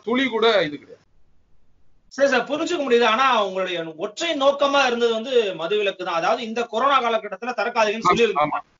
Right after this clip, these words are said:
Speaker 1: ஆமா.
Speaker 2: இப்போ மிக குறிப்பாக தமிழ்நாடு அரசு என்ன பண்ணாங்கன்னா, உச்சநீதிமன்றத்துக்கு மேல்முறையீடு போனாங்க. இன்றைக்கு உச்சநீதிமன்றம் சொல்லியிருக்கக்கூடிய கருத்துக்களை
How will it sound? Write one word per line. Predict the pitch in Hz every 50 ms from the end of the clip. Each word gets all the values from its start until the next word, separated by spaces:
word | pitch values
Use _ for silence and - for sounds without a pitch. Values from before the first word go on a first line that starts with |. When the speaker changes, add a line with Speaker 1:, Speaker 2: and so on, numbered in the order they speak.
| _
Speaker 1:
ஆமா. | 127 135 120 101 92 - _ _ _
Speaker 2:
இப்போ | _ - 330 339 349 320 311 247 208 185 175 - - _ _
மிக | - 208 240 320 330 330
குறிப்பாக | - 302 294 277 214 - 226 214 240 269
தமிழ்நாடு | - - 202 202 233 285 302 311 311 302 294
அரசு | 254 214 214 240 - 240
என்ன | 208 214 226
பண்ணாங்கன்னா, | 220 214 175 180 180 170 160 156 160 202 269 302 294 254 - 214
உச்சநீதிமன்றத்துக்கு | 233 226 277 302 294 277 247 233 220 196 226 226 240
மேல்முறையீடு | 202 214 226 226 208 196 196 180 175 -
போனாங்க. | 170 165 160 156 151 151 175 226 285 339 - _ _ _ _ _ _
இன்றைக்கு | 185 240 285 330 370 370 359 349 220 285 339 - _
உச்சநீதிமன்றம் | 226 - - - 277 302 311 285 277 262 247 233 240 233 202 -
சொல்லியிருக்கக்கூடிய | 214 226 247 226 202 214 185 185 180 175 175 -
கருத்துக்களை | - 208 254 311 359 349 359 311 233 208 196 196 190 - _